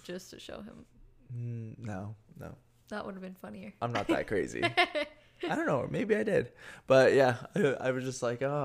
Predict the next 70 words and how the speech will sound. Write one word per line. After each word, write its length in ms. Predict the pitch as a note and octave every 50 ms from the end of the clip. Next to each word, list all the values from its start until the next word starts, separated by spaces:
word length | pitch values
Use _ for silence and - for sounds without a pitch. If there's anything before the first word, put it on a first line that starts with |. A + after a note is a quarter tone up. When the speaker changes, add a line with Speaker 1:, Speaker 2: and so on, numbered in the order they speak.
| A#2
Speaker 2:
I, 20 | A#2+
wa-, 160 | B2+ A#2 C#2+
wanna 140 | - A#2+ A#2+
show 140 | A#2 - A2+
my 100 | G#2+ G#2
dad 180 | G#2 G#2 G2+ G2
I 60 | G2
can 140 | - - G2+
make 160 | F#2 - -
matcha 260 | G2+ F#2+ - F#2+ F2
tea." 140 | - - F2
And 100 | E2+ E2 -
he's 120 | - - - -
like, 100 | D3+ C3
"Oh, 320 | B2+ D#3 - - E3+ - - -
nice." 200 | - - G#2+ -
'Cause 140 | - G#2+ G#2
he 80 | A2
always 160 | G#2+ A2 G#2+ G#2
shows 180 | - G#2+ G2+
off 160 | G#2 G2 F#2+
his 160 | - G2+ G2+ -
cooking 300 | - A2+ A2 - B2+ A#2+
and 100 | B2 B2
stuff. 220 | - B2+ C3+ D3 - - - - - - - - -
Speaker 1:
Yeah. 200 | B3 A3+ A3 A#3
Speaker 2:
So 340 | - A2 A2 G#2+ G2+ G#2 - -
yeah, 200 | - A#2+ A2+ G2
matcha 340 | G#2+ A2 A#2 B2+ C3+ D3+ D3
tea. 140 | - D3 C#3+
If 80 | A#2+ A#2
you 60 | A2+
guys 180 | C3 C#3 C#3+ C3+
don't 160 | D3+ D3+ D3+
drink 200 | - F3+ D#3 D3
matcha 300 | C3+ B2+ C3+ C3+ C#3 B2+
tea, 360 | - - A#2+ B2+ C#3+ E3 - - - - - - - _ _
it's, 280 | - A2+ A2+ - - - - -
uh, 340 | A#2 A2+ A2 G#2+ G#2+ G2+ - -
a 60 | -
healthier 460 | - - A#2 A#2 A#2+ - B2+ B2 A2+
option 380 | G#2+ G#2+ G#2+ - - C#3 B2+ -
as 260 | - G#2+ G#2+ G#2+ -
Karen 260 | - - A2 A2 A2
takes 240 | - A#2 A2 - -
a 60 | G2
sip 260 | - - A2+ A2 -
of 120 | G#2+ G2 F#2+
her 120 | G2 G2+
coffee. 560 | - - G#2 G#2+ A2 - - C3+ C#3 C#3+ - -
Speaker 1:
<laughs> 40 | - A4 - - G#4 G#4 - - G4 F4+
Speaker 2:
So, 380 | - C#3 C3 B2+ A#2+ - - - - -
uh, 140 | C#3 D3 C#3+ -
wait, 240 | C3+ C#3+ C3+ B2 A#2
let, 180 | A#2+ C3 -
let 120 | B2+ C#3+ C#3+
me, 80 | D#3 D3+
let 80 | C#3+
me 80 | D3 D#3
get, 300 | C3+ - D#3 A#2+ E2+ -
let 80 | B2+ C#3
Speaker 1:
But 60 | -
Speaker 2:
me 40 | -
get 120 | - E3
Speaker 1:
is 60 | - -
Speaker 2:
nerdy 140 | - B3+ -
Speaker 1:
it 40 | A2
Speaker 2:
real 120 | G2+ G2+
quick. 220 | B3+ B3 C4 -
Speaker 1:
caffeinated? 440 | - D#4 E4 F4 F4+ F#4 F#4 F#4+ G4